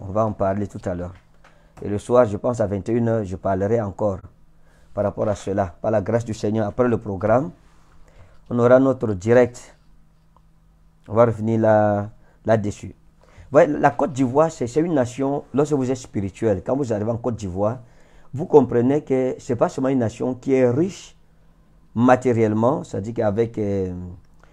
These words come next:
les ressources naturelles dont il regorge, mais c'est aussi un pays qui regorge de ressources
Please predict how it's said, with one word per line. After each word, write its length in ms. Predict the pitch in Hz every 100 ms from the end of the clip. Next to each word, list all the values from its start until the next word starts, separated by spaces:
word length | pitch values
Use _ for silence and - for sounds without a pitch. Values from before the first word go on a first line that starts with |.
| -
les 100 | 107
ressources 440 | 113 113 147 120 117
naturelles 760 | 113 120 117 123 127 95 87 101 _ _ - - - -
dont 160 | 123
il 200 | 120 135
regorge, 640 | 110 104 104 127 147 - - _ _ - - -
mais 100 | 117
c'est 100 | 120
aussi 200 | 135 104
un 100 | 104
pays 400 | - 143 143 160
qui 160 | - 156
regorge 440 | 120 107 143 123
de 100 | 107
ressources 680 | 104 101 143 139 143 -